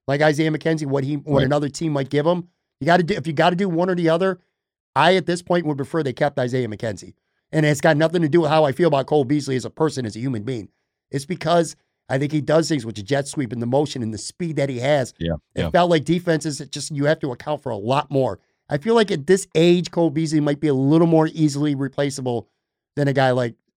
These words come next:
Speaker 1: Isaiah McKenzie would be for this offense.
Speaker 2: Yeah, there's something to be said for Cole Beasley for the last several years, who has led the league in yards of separation as a wide receiver, which means he's the most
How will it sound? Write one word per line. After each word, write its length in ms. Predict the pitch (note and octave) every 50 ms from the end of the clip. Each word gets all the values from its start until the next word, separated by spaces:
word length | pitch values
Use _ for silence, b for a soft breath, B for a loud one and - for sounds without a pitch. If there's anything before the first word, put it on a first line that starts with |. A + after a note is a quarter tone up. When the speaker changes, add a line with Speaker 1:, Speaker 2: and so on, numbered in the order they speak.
| - -
Speaker 1:
Isaiah 320 | B2 B2 G#2+ B2+ B2 A2+
McKenzie 360 | G#2+ G#2 - A#2 A2 G2+ G2
would 100 | G2+ G2+
be 100 | G2 G2+
for 100 | F#2 G#2
this 140 | G2 F#2+ F2
offense. 480 | G2+ F#2 G2 - F#2+ F#2 F#2 - - _ - B B B B B B B B B
Speaker 2:
Yeah, 80 | B2 A#2+
there's 140 | B2 A#2+ -
something 240 | D#3+ D3+ D3 D3+
to 60 | C3 A2+
be 60 | A2
said 300 | - - B2+ B2 A2+ G#2
for 380 | - A#2 A2 G#2 G2 G2 - - - - - - -
Cole 200 | - - A#2 A2+
Beasley 340 | F#2+ G#2 A2 G#2 F#2 A2 G#2
for 120 | F#2 - G#2+
the 60 | G2+
last 260 | G2 G2+ G2 F#2+ -
several 200 | - G#2 F#2+ F#2
years, 280 | F2+ F2+ F2+ F#2 F2+ -
who 140 | - F#2+
has 120 | F#2 E2+ E2+
led 260 | E2+ F2+ F#2+ G2+ F#2+
the 100 | F2+ F2+
league 320 | F2 F#2 F#2 F#2 F2+ E2
in 80 | F2 E2+
yards 260 | E2+ E2+ E2+ E2 D#2 D#2+
of 60 | D#2
separation 500 | - F#2 F2 - E2+ E2 E2+ D#2+ - F2
as 80 | E2 D2+
a 40 | D#2
wide 200 | D#2 D#2+ D#2+ D2
receiver, 320 | D2 - - E2 D#2 D#2+
which 180 | D#2+ D#2+ - A2+
means 160 | A2 G#2 -
he's 160 | G#2+ G#2 F#2
the 80 | E2+ G#2
most 280 | G2+ G2+ G2+ F#2+ -